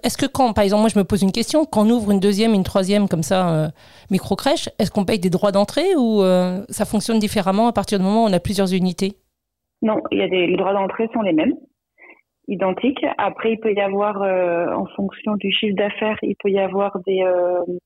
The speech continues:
Speaker 2: une ristourne mensuelle, on va dire. Euh, mais c'est en fonction d'un chiffre d'affaires qui est atteint tous les mois ou pas.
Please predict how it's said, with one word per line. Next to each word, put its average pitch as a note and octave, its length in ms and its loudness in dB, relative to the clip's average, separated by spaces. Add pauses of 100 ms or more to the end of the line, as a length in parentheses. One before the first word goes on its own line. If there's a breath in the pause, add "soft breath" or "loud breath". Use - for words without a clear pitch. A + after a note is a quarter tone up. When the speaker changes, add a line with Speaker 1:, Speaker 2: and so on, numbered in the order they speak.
(760)
Speaker 2:
une G#3 120 0
ristourne A3 420 0
mensuelle, B3 480 -2
on - 120 -4
va F#3 140 -2
dire. A3 180 -2 (600)
Euh, - 100 -4
mais F3+ 200 0
c'est G3 80 0
en F#3+ 60 -2
fonction F#3+ 360 -4
d'un F#3+ 120 -2
chiffre F#3+ 200 -2
d'affaires F#3+ 280 -4
qui - 140 -6
est F3+ 40 0
atteint F#3+ 300 -4
tous - 140 -6
les F#3 100 0
mois F#3 280 0
ou F3+ 140 -6
pas. A3+ 140 -4